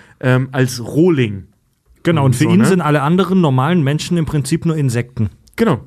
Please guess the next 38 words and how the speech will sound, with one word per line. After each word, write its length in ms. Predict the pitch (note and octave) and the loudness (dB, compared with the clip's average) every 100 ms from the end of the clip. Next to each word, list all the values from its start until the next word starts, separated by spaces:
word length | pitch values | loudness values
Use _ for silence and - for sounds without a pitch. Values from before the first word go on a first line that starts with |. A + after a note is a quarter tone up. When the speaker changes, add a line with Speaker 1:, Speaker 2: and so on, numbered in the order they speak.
| - _ | -18 _
Speaker 1:
Ja, 140 | - C3+ C3 | -6 -6 -2
weil 200 | C3+ B2+ | -2 2
niemand 400 | C#3+ F#3 G#3 F#3+ | 2 2 0 0
kann 180 | E3+ F3 | -2 -2
ihm 140 | F3+ | -2
das 160 | F3 C#3+ | -2 -2
Wasser 200 | E3 E3 | -4 -2
reichen. 200 | B2+ A#2 | -2 -2
Liebe 240 | B2 D#3 | -2 -2
hat 140 | D#3 F3 | -2 -2
er 60 | |
nicht 140 | E3 - | -4 -4
gelernt. 460 | D3 F3 C#3 A2 - - - - | -2 -2 -2 -4 -12 -20 -20 -8
Ähm, 240 | - A#2+ A2 | -2 -2 -2
da, 140 | A#2 | -6
da 100 | C3 | -6
gibt's 200 | C3 C3+ | -6 -4
ja 40 | C3 | -4
auch 120 | G#2 - | -6 -10
in 140 | B2+ | -8
The 60 | A2+ | -6
Boys 260 | A2+ B2+ C3 | -2 -2 -2
diese 180 | A#2 A2 | -6 -4
wunderbaren 400 | C3+ A#2+ A#2+ A#2 | -2 0 -2 -4
Szenen, 260 | - C3+ | -2 -2
dass 140 | A#2+ A2 | -2 -2
er 160 | A#2 | -4
da, 280 | A2+ A2+ A2 | -2 -2 -4
äh, 640 | - A#2 A2+ F2+ A2 G#2 G#2+ | -4 -6 -4 -4 -6 -6 -8
ähm, 160 | G#2+ G2+ | -10 -12
ich 100 | G#2 | -12
sag 120 | A2+ | -6
mal, 120 | A#2+ | -4
von 180 | A2 A2 | -4 -6
seiner 300 | G#2+ A2 G2+ - | -6 -6 -8 -12
Chefin 500 | - - - C3 C3 | -12 -10 -8 -4 -4
praktisch 460 | A#2 A#2+ - A#2 - - | -4 -8 -8 -10 -8 -8
als 400 | A2 - - | -8 -8 -14